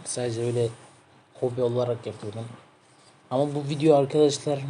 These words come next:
bugün, e, her gün çektiğimiz günden itibaren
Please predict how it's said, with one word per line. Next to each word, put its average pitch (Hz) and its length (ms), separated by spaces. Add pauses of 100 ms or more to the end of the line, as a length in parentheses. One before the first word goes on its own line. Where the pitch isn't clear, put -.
(200)
bugün, 139 340
e, 120 460 (1160)
her 143 140
gün 147 180
çektiğimiz 143 520
günden 143 220
itibaren 143 480